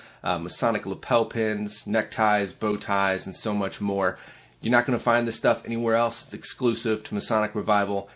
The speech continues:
and it's great quality. And while you're there, go ahead and use our promo code, which is all caps, H light. Doing so will get you free shipping on your entire order. So go ahead, get a couple extra items. You're definitely gonna love the quality.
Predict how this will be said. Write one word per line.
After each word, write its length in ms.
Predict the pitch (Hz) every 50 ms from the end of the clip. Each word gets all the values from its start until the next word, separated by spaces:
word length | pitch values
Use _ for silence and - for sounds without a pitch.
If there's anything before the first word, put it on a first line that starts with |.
| - _ -
and 100 | 101 101
it's 100 | 98 -
great 280 | - - 104 95 87
quality. 500 | - - 95 90 82 80 76 76 - - - - - -
And 140 | 110 107 107
while 140 | 120 139 151
you're 120 | 147 143
there, 440 | 143 165 170 160 135 117 117 113 - _ _ _ _ _
go 120 | - 156 151
ahead 120 | 160 175
and 80 | 165 160
use 160 | 156 160 156
our 120 | 151 131
promo 380 | - - - 156 151 143 117 104
code, 440 | - - 107 98 95 98 95 98 -
which 200 | - 95 78 -
is 100 | 98 - -
all 180 | 95 117 123
caps, 600 | - - - 107 98 92 90 - - - - - _ _ -
H 400 | 98 104 104 101 - - - - _ -
light. 400 | - 95 87 80 76 - - - - - - - - _ _ -
Doing 240 | 117 131 143 143 131
so 240 | - - 139 139 135
will 80 | 123
get 160 | 113 113 127
you 160 | - 117 120 110
free 280 | - - - 160 160
shipping 500 | 151 - 139 117 - - 104 98 107 104 - _ _ -
on 140 | 98 90 90
your 120 | 90 90
entire 300 | 87 82 - 98 95 92
order. 380 | 87 90 92 87 85 80 76 - - - - _
So 140 | - - 110
go 180 | 113 135 131
ahead, 320 | 123 127 131 127 127 107 101
get 120 | 120 117
a 60 | 113
couple 200 | - 113 - 110
extra 340 | 110 104 - - - 101 98
items. 360 | 101 101 101 98 98 90 -
You're 80 | 101 90
definitely 320 | 95 98 92 - 101 101
gonna 180 | 95 98 95 90
love 380 | 85 90 92 90 90 87 82 -
the 80 | 92
quality. 520 | 73 - - 80 76 69 67 58 53 -